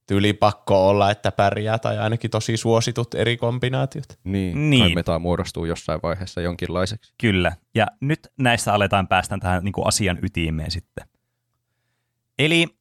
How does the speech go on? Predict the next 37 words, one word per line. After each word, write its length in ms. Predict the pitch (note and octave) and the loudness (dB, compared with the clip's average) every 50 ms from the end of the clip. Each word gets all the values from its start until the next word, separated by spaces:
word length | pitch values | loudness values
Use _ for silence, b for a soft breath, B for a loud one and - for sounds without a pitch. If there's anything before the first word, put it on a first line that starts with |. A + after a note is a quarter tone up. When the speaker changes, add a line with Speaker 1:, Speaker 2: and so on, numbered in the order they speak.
| _ _ _ _ _ _ | _ _ _ _ _ _
Speaker 3:
tää 300 | - D#3+ F3 F3+ E3 - - _ _ _ _ _ _ _ _ - | 0 2 2 2 0 -2 -8 _ _ _ _ _ _ _ _ -2
perusasetelma 1000 | G3+ G#3+ A3+ A3 G#3+ F#3+ - - - C3 B2+ - C3 B2 - G#2 F#2+ F#2+ F#2 - | 0 0 2 2 0 0 0 -2 -2 -2 0 2 2 2 2 0 0 0 0 0
tällä 220 | - F#2+ F#2 F#2+ | 2 2 0 0
pelillähän 500 | - - G#2 G2 F#2+ F2+ E2+ F#2+ A2 - | 0 0 0 0 0 0 0 0 0 2
on 140 | - A2+ A2+ | 2 0 0
siis 220 | G#2+ A2 G#2+ - - | 2 0 -2 -2 -2
äärimmäisen 560 | - A#2+ A#2+ G#2+ G#2+ F#2+ F#2+ F#2+ A2 - E3 - _ | 0 0 0 2 0 0 -2 -2 -2 -2 -4 -6 _
kiinnostava. 680 | - A#2 G#2 G2 F2+ D#2 D#2 - - - F2 F2 F2+ F2+ - _ _ _ - | -2 0 0 0 0 0 -2 -6 -6 -6 -6 -8 -8 -10 -10 _ _ _ -2
Siis 180 | B2 A2+ G#2 - | -2 -2 0 2
mä 160 | C3+ C#3 D3 | 2 2 2
en 120 | D#3 D3 | 2 0
voi 140 | D3+ E3 D3 | -2 0 2
valehdella, 420 | D3+ C#3 A2+ F#2+ F#2+ F2+ E2+ E2 - - | 4 4 4 4 2 0 -4 -6 -2 0
tää 60 | B2 B2+ | 2 2
on 60 | C3 | 2
todella 260 | D#3+ E3 D#3+ C3+ A#2 | 2 2 2 2 2
kiinnostavaa 480 | - - A#2 G#2 F#2+ - - F#2 F2 F2 | 2 0 0 0 0 0 -2 -2 -2 0
tää, 120 | F2+ E2+ | 0 0
että 120 | E2 - | -2 -2
miten 160 | F#2 F2+ F#2 F2 | -2 -2 -2 0
tää 80 | F2+ | 0
on 60 | F2+ | 0
muodostettu. 460 | F#2 F2+ F2 E2 - - - F2 - _ _ _ _ _ _ _ - | 2 0 0 -2 -2 -4 -8 -8 -8 _ _ _ _ _ _ _ -6
Mulla 220 | - C3 D#3+ F#3 F3+ | 0 2 2 2 2
on 100 | E3 - _ - | 0 -2 _ -6
itellä 300 | D3+ - E3 C#3 A#2+ G#2+ | -2 2 2 2 2 2
tosi 340 | - C3+ - D#3+ C#3+ C3 - - _ _ _ _ - | 0 0 0 2 2 2 0 -2 _ _ _ _ -6
pitkä 200 | G2+ F#2+ - F#2+ | -4 -2 -2 -4
kokemus, 320 | - G#2+ G#2 G2 F#2 E2+ | -4 0 -2 0 0 0
no 80 | F#2+ G2 | -4 -4
C 140 | - - A2 G#2+ A2+ A#2 | -2 0 2 4 4 2
S, 140 | B2 - - | 2 0 2
mä 60 | C3 B2 | 2 2
oon 80 | B2 A#2 | 2 2
pelannut 240 | A#2 B2 A#2+ A2+ - | 2 2 0 0 -2
tosi 180 | - A2 B2 G#2+ | -4 -2 0 0
paljon, 260 | - G#2 G2+ G2 F#2+ | 2 2 2 2 0